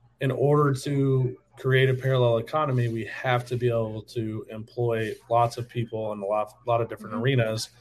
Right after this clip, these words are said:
Speaker 1: and we have to control a lot of different arenas, um, on our side. And the good news is that we're not trying to make a billion dollars a day.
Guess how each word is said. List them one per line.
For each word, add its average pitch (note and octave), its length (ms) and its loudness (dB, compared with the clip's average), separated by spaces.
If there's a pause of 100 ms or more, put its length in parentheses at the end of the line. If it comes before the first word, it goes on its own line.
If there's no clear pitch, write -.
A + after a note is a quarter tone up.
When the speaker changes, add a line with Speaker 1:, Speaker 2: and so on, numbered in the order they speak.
(260)
Speaker 1:
and B2 100 4
we B2+ 60 8
have B2 220 6
to B2+ 100 -2
control B2 480 2
a - 20 -2
lot A2 160 2
of G2+ 120 -8
different G#2+ 260 -10
arenas, G#2 560 -8 (440)
um, G#2+ 280 -2
on A2 160 0
our A#2+ 140 8
side. G2 300 0 (120)
And B2 120 0
the A2+ 80 -4
good C#3 360 0
news B2+ 300 2
is A#2 160 0
that A2 220 -2 (840)
we're B2 160 0
not C3+ 200 4
trying B2+ 240 4
to A#2+ 60 6
make A#2 340 0
a A#2 60 -2
billion A2+ 300 0
dollars G#2+ 420 0
a - 40 -20
day. F#2 180 -4